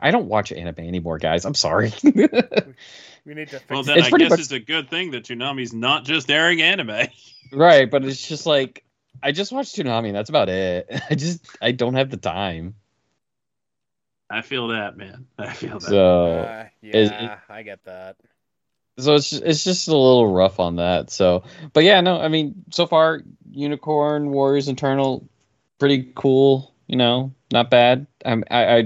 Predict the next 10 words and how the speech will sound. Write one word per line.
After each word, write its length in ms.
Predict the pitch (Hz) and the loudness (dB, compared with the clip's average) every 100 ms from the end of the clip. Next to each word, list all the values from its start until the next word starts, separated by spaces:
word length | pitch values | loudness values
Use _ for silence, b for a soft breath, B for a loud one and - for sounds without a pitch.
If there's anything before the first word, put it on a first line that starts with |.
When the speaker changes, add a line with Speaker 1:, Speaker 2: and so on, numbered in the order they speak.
| 110 | 0
Speaker 1:
prefer 300 | - 117 127 | -8 -2 0
Doctor 320 | 117 120 120 123 | 2 0 -2 -10
Stone 580 | - 110 117 131 147 143 - | -4 -2 -2 -6 -12 -16 -6
personally, 500 | 117 117 131 131 135 | -6 -6 -8 -8 -4
but, 240 | - - | -6 -4
you 60 | 120 | -2
know, 420 | 110 113 131 135 _ _ _ _ _ - | 0 0 -4 -8 _ _ _ _ _ 0
that's 180 | 110 | 0
Speaker 3:
Mm. 60 | 120 | 0
Speaker 1:
coming. 340 | 117 120 135 | -2 -2 -6